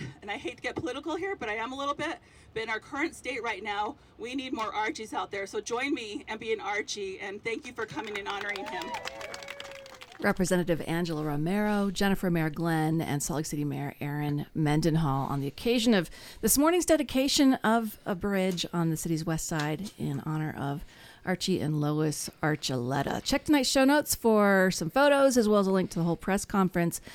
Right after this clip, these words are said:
Speaker 2: But, uh, I just thought that was something that we needed to share, voices from Salt Lake City's west side,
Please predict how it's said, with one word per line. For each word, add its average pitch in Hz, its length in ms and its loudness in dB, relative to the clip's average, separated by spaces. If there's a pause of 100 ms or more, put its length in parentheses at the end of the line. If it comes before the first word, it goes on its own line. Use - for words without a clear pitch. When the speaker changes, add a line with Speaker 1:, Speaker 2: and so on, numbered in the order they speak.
(360)
Speaker 2:
But, 190 240 2
uh, 170 340 4
I 185 100 4
just 170 180 -2
thought 170 160 -2
that 160 180 -2
was 165 180 0
something 156 340 -2
that 156 100 -2
we 160 80 2
needed 160 240 0
to - 60 -2
share, 196 460 4 (200)
voices 175 320 0
from 156 320 -2
Salt - 140 -4
Lake 151 100 -4
City's 180 240 -2
west 170 260 -4
side, 190 240 -2